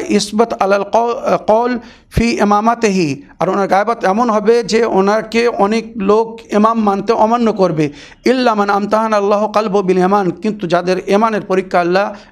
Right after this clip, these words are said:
নিয়ে নেবে, তারা কখনো ওনাকে অমান্য করবে না, তানাকে ইমাম, ওনাকে ইমাম বলে মেনে থাকবে। এই রওয়ায়েত, যে রওয়ায়েতে পরিষ্কার নবী বলছেন যে আমার পরে আমার খলিফা বা ইমাম কারা হবেন,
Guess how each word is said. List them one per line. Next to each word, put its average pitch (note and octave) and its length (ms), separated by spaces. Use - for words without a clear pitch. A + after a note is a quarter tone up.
নিয়ে A3 220
নেবে, D#3+ 240
তারা F#3+ 400
কখনো F#3 340
ওনাকে F3 300
অমান্য F#3 400
করবে F3 320
না, G3+ 140
তানাকে F3 460
ইমাম, G#3 380
ওনাকে F#3+ 380
ইমাম G3+ 220
বলে F#3 180
মেনে F3+ 200
থাকবে। D3+ 360
এই C4 180
রওয়ায়েত, G#3 400
যে G3 200
রওয়ায়েতে G3+ 380
পরিষ্কার A#3+ 960
নবী A3 200
বলছেন G3 440
যে F#3+ 80
আমার G3 340
পরে G3 460
আমার F3+ 220
খলিফা G#3+ 600
বা F#3 240
ইমাম F#3+ 300
কারা G3 300
হবেন, G#3+ 440